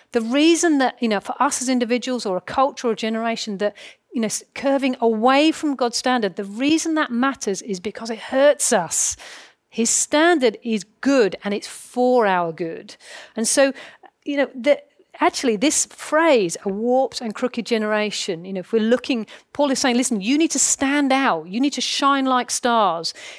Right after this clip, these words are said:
in a generation that's warped and crooked." Actually, it's not, it's not about criticism and judgment. It's actually about concern and compassion, because it's like,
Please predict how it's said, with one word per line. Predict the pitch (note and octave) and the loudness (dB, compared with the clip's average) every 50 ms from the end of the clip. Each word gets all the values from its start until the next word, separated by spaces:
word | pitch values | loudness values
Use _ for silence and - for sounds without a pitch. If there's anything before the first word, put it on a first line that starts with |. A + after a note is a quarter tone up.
| - _ _ | -20 _ _
in | - A3+ A3 | -2 0 2
a | A3+ | 2
generation | F#3 - A#3 A3 A3 G#3+ A3 G#3+ G#3 - - | 2 2 2 2 2 2 2 0 0 -2 -4
that's | F#3+ - - - | -6 -8 -4 -2
warped | G#3+ G#3 G3+ - - | -2 -2 -2 -2 -6
and | G3 | -8
crooked." | - - A3+ - F3+ - - - - - - - | -6 -6 -6 -6 -8 -10 -10 -14 -20 -14 -8 -4
Actually, | D4 E4 F4 - - - B3+ A3 F#3 - - | -2 -2 -2 -4 -8 -4 -4 -4 -4 -2 -4
it's | A3+ A3+ - - | -6 -6 -4 -2
not, | B3+ B3 D4 D#4+ E4+ - - - - - - _ _ - _ _ _ _ _ _ _ _ _ _ _ - | 0 0 2 2 0 0 -2 -6 -16 -20 -20 _ _ -20 _ _ _ _ _ _ _ _ _ _ _ -8
it's | - - - - | -8 -6 -6 -4
not | - C#4+ D#4 | -2 -2 0
about | F4 D#4+ C#4+ A3+ - | 0 0 0 -2 -4
criticism | - - - - C4+ B3+ - C#4+ - - - G#3 E3 D#3 E3 D3+ - - - | -6 -8 -4 -2 -2 -2 -2 -4 -2 0 0 0 -2 -2 -4 -8 -10 -10 -12
and | F#3+ E3+ - | -12 -12 -8
judgment. | - - - A#3 A#3 C4+ B3 - - - E3 D#3 E3 F3+ G3 A3+ - _ _ _ | -8 -4 0 2 2 2 0 -2 -4 -6 -8 -10 -10 -12 -16 -16 -18 _ _ _
It's | - A#3 A3+ - | -6 -4 -2 0
actually | C#4 D4+ F#4 - - - C#4+ A3 | 0 0 -2 -2 -2 0 0 0
about | G3+ G#3 G3 G3+ - | 0 0 -4 -6 -8
concern | - G#3+ G3 - - - - - A3+ A3+ A#3 A3+ | -10 -8 -6 -4 -2 -2 -2 -2 -2 -4 -4 -6
and | G#3 - | -6 -8
compassion, | - - F#3+ D3+ - - - C4 C4 - - - - F#3 E3 E3+ G#3 G3+ - - - _ _ _ _ _ _ _ _ _ _ | -10 -10 -12 -12 -12 -10 -10 -10 -8 -8 -8 -6 -6 -6 -8 -8 -14 -20 -20 -20 -20 _ _ _ _ _ _ _ _ _ _
because | - - A#3+ A#3 | -10 -8 -8 -6
it's | A#3 G#3+ - A3 | -6 -6 -6 -6
like, | G3 G3 G#3 - | -6 -8 -10 -12